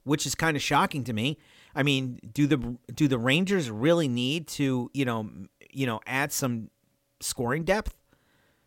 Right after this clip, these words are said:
I don't think so. Then again, I haven't been able to watch a Rangers game 'cause my cable company basically dumped M S G. And I can't even get the games on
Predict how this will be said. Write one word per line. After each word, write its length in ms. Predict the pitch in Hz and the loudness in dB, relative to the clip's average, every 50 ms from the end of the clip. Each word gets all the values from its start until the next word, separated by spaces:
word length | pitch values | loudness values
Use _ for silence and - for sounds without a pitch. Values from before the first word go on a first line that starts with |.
| _ _ _ _ - | _ _ _ _ -2
I 120 | 117 160 | 0 2
don't 180 | 202 226 190 143 | 2 2 0 0
think 220 | 196 208 202 - | -2 -2 -2 -2
so. 260 | - - 95 73 - - - _ _ _ _ _ - - _ _ | -4 -4 -4 -6 -8 -14 -20 _ _ _ _ _ -20 -20 _ _
Then 140 | - 156 170 | 2 2 4
again, 280 | 170 147 160 170 165 | 4 4 4 4 4
I 80 | 160 151 | 4 2
haven't 300 | 143 160 151 151 156 147 | 4 4 2 2 2 0
been 120 | 151 139 | 0 2
able 220 | 143 147 143 139 135 | 2 0 0 0 0
to 60 | 135 | 0
watch 260 | 131 131 127 - - | 0 0 0 0 -2
a 40 | 127 | 0
Rangers 380 | 123 143 190 214 151 143 127 107 | 0 2 2 2 2 0 -2 0
game 260 | 120 120 127 139 139 | 0 0 0 -2 -2
'cause 280 | - - 139 127 123 117 | -2 0 0 0 0 0
my 220 | 123 123 127 123 | -2 0 0 -2
cable 400 | 123 - _ - 160 170 160 143 | -4 -4 _ -2 0 0 0 -2
company 420 | - - 135 123 - 131 135 139 135 | 0 2 0 2 2 2 2 0 -2
basically 560 | 110 - 120 120 117 - 113 120 120 120 117 | -2 -2 -4 -4 -4 -6 -6 -6 -4 -4 -4
dumped 320 | 104 - 107 98 104 104 - | -4 -4 -4 -6 -4 -6 -8
M 120 | - 98 92 | -10 -8 -8
S 140 | 92 98 - | -8 -10 -8
G. 320 | - - 170 113 80 - _ _ _ _ _ _ _ _ _ _ - _ _ | -2 -2 0 -2 -2 -6 _ _ _ _ _ _ _ _ _ _ -20 _ _
And 120 | - 101 104 | -10 -6 -6
I 80 | 120 | -6
can't 220 | - - 151 143 143 | 0 0 2 2 2
even 120 | 139 135 | 0 0
get 140 | 131 147 147 | -2 -2 -4
the 80 | - | -4
games 400 | 113 110 135 139 143 143 139 123 | -4 0 0 2 2 2 0 0
on 260 | 135 123 120 117 117 | 0 0 0 0 -2